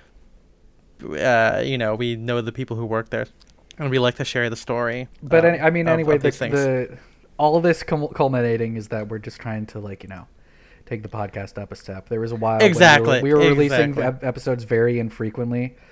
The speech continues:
Speaker 2: At least for the last couple months, we've been pretty consistent,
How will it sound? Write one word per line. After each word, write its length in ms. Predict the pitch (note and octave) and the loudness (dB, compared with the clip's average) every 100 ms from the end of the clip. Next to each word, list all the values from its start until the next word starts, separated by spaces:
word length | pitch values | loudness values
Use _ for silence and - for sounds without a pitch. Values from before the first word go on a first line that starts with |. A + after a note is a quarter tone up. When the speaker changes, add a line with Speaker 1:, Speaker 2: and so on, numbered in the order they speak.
| - - - B2+ | -20 -20 -12 -8
Speaker 2:
At 140 | A#2+ | -4
least 320 | B2 B2 - | -4 -6 -10
for 100 | - | -6
the 80 | A#2 | -4
last 400 | A2 G#2+ A2 - | -2 -4 -6 -8
couple 220 | A#2+ A2 | -8 -8
months, 320 | G#2+ G#2+ A2 | -6 -6 -6
we've 140 | G#2+ G2 | -10 -10
been 240 | G#2 G#2 - - | -10 -12 -10 -6
pretty 180 | C#3+ | -6
consistent, 680 | C3 A2+ - G#2+ - G#2+ | -4 -8 -8 -12 -8 -10